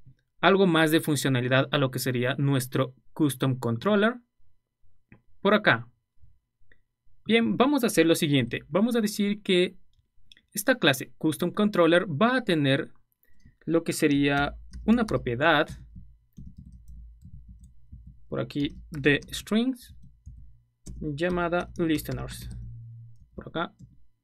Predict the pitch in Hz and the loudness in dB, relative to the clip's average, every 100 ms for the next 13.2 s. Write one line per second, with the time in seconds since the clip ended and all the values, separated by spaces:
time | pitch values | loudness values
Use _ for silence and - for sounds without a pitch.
0 | _ 180 180 170 170 175 - - - - | _ -8 -6 -6 -4 -6 -8 -16 -20 -20
1 | - - _ _ _ - - _ - - | -20 -20 _ _ _ -20 -20 _ -14 -14
2 | - - _ _ - - _ _ - - | -16 -20 _ _ -20 -20 _ _ -20 -20
3 | _ _ - 170 156 - 180 220 220 226 | _ _ -2 2 2 0 2 6 8 6
4 | 208 262 208 147 156 - 151 185 156 196 | 6 4 2 2 2 2 0 0 2 2
5 | 185 - - 135 147 156 - 147 147 135 | 2 0 -10 -4 0 0 0 0 0 0
6 | 151 139 151 156 135 127 123 117 120 120 | 2 2 0 -4 -2 -2 -4 -4 -6 -6
7 | 139 156 156 214 220 - 131 120 117 123 | -4 -2 -2 -2 -4 -10 -6 -4 -4 -4
8 | 117 117 113 147 - 180 - 180 - - | -4 -6 -6 -6 -4 -4 -4 -6 -6 -12
9 | - - _ _ - 143 135 131 139 - | -18 -20 _ _ -8 -2 -2 -2 -4 -2
10 | 160 147 135 131 - - 151 147 - - | -2 -2 -2 -4 -6 -6 -2 -2 -4 -12
11 | _ _ _ - - - - - - - | _ _ _ -20 -20 -20 -20 -20 -20 -20
12 | - - - _ _ 131 147 139 135 135 | -20 -20 -20 _ _ -20 -10 -6 -2 -2
13 | 151 | -4